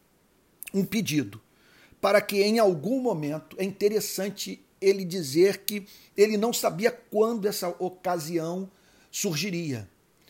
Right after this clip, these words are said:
Ele não havia como planejar, não havia como pegar, vamos assim dizer, a agenda e dizer, "Olha, no dia dezoito de novembro eu estarei em Roma."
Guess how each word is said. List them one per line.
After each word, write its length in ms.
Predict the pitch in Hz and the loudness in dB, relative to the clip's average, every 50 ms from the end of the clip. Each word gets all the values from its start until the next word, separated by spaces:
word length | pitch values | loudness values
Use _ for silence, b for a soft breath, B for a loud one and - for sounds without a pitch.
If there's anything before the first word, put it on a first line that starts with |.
| b b - | b b 2
Ele 180 | 175 208 226 | 4 4 4
não 160 | 220 220 226 | 2 0 0
havia 300 | 226 202 151 170 220 226 | 0 0 0 0 0 -2
como 320 | 220 - - 226 226 214 - | 0 0 2 2 2 2 0
planejar, 500 | - 208 208 208 214 196 160 160 170 170 | 2 4 4 4 4 2 0 0 0 0
não 120 | 165 180 | 0 -2
havia 240 | 180 156 185 233 220 | -2 0 0 -2 -2
como 360 | - - - 214 233 220 220 | -2 2 4 6 6 6 4
pegar, 540 | 190 - - 202 190 156 143 175 180 220 220 | 0 2 2 2 2 4 4 4 6 6 6
vamos 320 | 175 170 214 226 220 170 | 4 4 4 2 4 2
assim 320 | 190 185 - - 208 208 196 | 2 2 2 0 0 -2 -2
dizer, 340 | 170 180 139 131 156 160 156 | -2 -4 -2 0 0 0 2
a 100 | 170 175 | 0 0
agenda 600 | 160 139 127 127 131 175 214 226 226 196 170 175 | -2 -2 -2 2 4 4 4 4 2 0 0 0
e 80 | 190 | 0
dizer, 460 | 185 185 202 170 151 143 165 160 160 | 0 -2 -4 -4 0 2 2 4 6
"Olha, 260 | 185 185 165 156 160 156 | 4 4 4 4 2 0
no 160 | 180 202 180 | 0 -2 -4
dia 260 | 151 156 202 196 180 | -4 -2 -2 0 0
dezoito 800 | 170 170 226 214 175 160 160 196 220 233 240 254 240 - - 208 | 0 -2 -4 -4 -4 -2 4 4 6 6 6 4 0 -4 -8 -8
de 120 | 160 196 | -8 -6
novembro 500 | 196 208 196 160 143 165 180 208 196 202 | -6 -6 -6 -4 -2 -2 -2 -2 0 -2
eu 40 | 202 | -2
estarei 340 | 202 - - 185 180 185 196 | -2 -2 -2 0 0 2 0
em 20 | |
Roma." 480 | 196 156 156 151 180 170 147 123 104 - | 0 -2 0 2 2 2 2 0 -4 -10